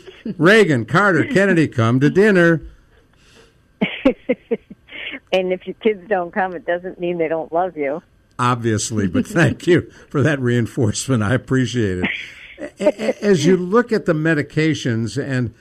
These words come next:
Speaker 1: we've got about two minutes left, as you look at the medications that are out there,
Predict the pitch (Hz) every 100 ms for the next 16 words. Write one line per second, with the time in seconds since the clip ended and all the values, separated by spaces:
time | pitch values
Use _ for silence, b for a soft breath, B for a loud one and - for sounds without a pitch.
0 | b _ 143 127 113 - 156 139 120 104
1 | 120 110 95 120 127 185 247 247 220 156
2 | 139 120 107 127 127 127 135 113 95 104
3 | 101 110 123 123 110 95